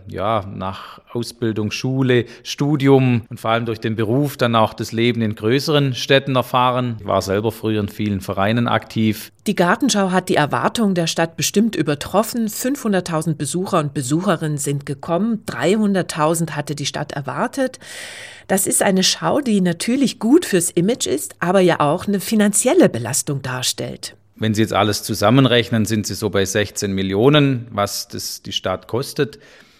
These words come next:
Speaker 1: Das belastet den Haushalt natürlich, das ist so. Aber man muss auch den Gegenwert dazu rechnen. Und das sind viele, äh, infrastrukturelle Projekte, die wir sowieso hätten machen müssen, die dann irgendwann auch im Haushalt gekommen wären. Also insofern,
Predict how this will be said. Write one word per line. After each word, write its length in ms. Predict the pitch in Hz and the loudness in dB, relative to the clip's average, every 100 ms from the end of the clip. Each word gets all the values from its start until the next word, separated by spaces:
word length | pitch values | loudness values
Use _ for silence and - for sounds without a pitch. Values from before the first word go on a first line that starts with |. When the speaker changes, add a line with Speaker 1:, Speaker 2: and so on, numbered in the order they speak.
| _ _ | _ _
Speaker 1:
Das 160 | - - | -8 -6
belastet 500 | 131 117 127 - 143 | 0 2 2 0 2
den 160 | 156 107 | 2 4
Haushalt 420 | 107 107 101 98 | 2 2 -2 0
natürlich, 460 | 95 - 95 90 | -4 -6 -8 -8
das 320 | - 98 - - | -8 -10 -10 -12
ist 300 | 113 - - | -12 -12 -8
so. 340 | 104 92 82 - _ | -4 -2 -4 -8 _
Aber 360 | - 92 101 95 107 | -10 -4 -2 -4 -4
man 160 | 101 | -6
muss 160 | 101 104 | -6 -4
auch 100 | 98 | -6
den 160 | 101 | -4
Gegenwert 600 | 95 104 117 101 98 92 - - - - - _ _ | -4 -2 -2 0 0 -2 -6 -20 -20 -20 -20 _ _
dazu 340 | - - 98 95 | -16 -8 -6 -2
rechnen. 580 | 90 87 90 87 85 - | -2 -2 -4 -4 -6 -10
Und 240 | - 104 104 | -16 -12 -8
das 100 | - | -6
sind 180 | 104 | -8
viele, 480 | - 107 113 113 101 95 - _ _ - | -8 -4 2 4 4 0 -16 _ _ -12
äh, 160 | 107 | -6
infrastrukturelle 880 | 110 113 110 101 117 - 107 107 101 | -4 -2 -2 -2 -4 -6 0 0 0
Projekte, 460 | - 101 113 - | -2 0 0 0
die 140 | 110 107 | -2 -2
wir 100 | 101 | -2
sowieso 480 | 110 104 98 101 117 | -2 -4 -2 -2 0
hätten 280 | 123 127 | -2 -2
machen 320 | 120 117 127 117 | -2 -2 -2 -2
müssen, 320 | 113 117 101 | -2 -4 -4
die 100 | 104 | 0
dann 160 | 104 | 0
irgendwann 380 | 104 120 113 110 | 2 2 4 4
auch 160 | 101 131 | 6 6
im 160 | 139 | 4
Haushalt 420 | 104 113 107 101 98 | 4 2 2 2 2
gekommen 460 | 98 - 107 107 | -4 -2 -2 0
wären. 380 | 104 107 117 113 - - - | 2 2 2 -2 -6 -20 -8
Also 220 | 92 95 | -6 -4
insofern, 480 | 95 104 117 101 | -4 -4 -2 -2